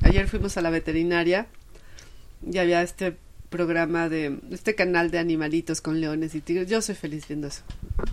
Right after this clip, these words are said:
Feliz. Los zoológicos. No me gusta el concepto zoológico, pero sí me gustan mucho los zoológicos. En fin, me gustan mucho los animalitos. Y ya la convivencia. He tenido conversaciones muy serias con mis perros.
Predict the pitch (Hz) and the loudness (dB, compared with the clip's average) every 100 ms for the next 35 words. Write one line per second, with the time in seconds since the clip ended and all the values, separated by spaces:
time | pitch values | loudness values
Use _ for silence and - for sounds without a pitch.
0 | - - 160 165 - - - 180 185 180 | -2 -4 2 4 6 4 2 2 2 2
1 | 180 185 180 185 - - - - 220 240 | 2 0 -2 -4 -6 -12 -12 -6 4 4
2 | 254 247 247 240 196 185 214 196 214 202 | 6 6 4 4 2 2 2 4 2 4
3 | 180 190 220 170 170 180 185 175 170 175 | 0 2 2 2 0 0 -2 -2 -2 -4
4 | 165 160 165 180 196 180 185 - 180 180 | -4 -6 -2 0 0 -2 -8 -10 -8 -8
5 | - - - - - - - - - - | -8 -12 -18 -20 -20 -20 -20 -20 -20 -12
6 | - 180 175 180 175 - - - 185 180 | -6 -6 -2 -2 -2 -8 -10 -4 -4 -4
7 | 196 185 - 185 180 180 175 175 175 170 | -6 -6 -6 -6 -6 -6 -6 -8 -10 -12
8 | - - - - - - - - - 269 | -16 -18 -18 -18 -18 -18 -16 -12 -2 6
9 | 320 349 381 330 247 240 247 254 226 240 | 8 10 8 4 2 0 0 0 -2 -2
10 | 254 359 453 - - - - - - - | 0 0 -4 -12 -20 -20 -20 -20 -20 -20
11 | - - - 233 349 302 285 262 208 196 | -20 -10 -4 2 4 6 4 0 -4 -4
12 | 190 202 214 202 196 - 190 190 - 170 | -6 -4 -4 -4 -6 -6 -4 -6 -6 -6
13 | 165 - - 170 160 180 - | -6 -8 -6 -6 -6 -8 -12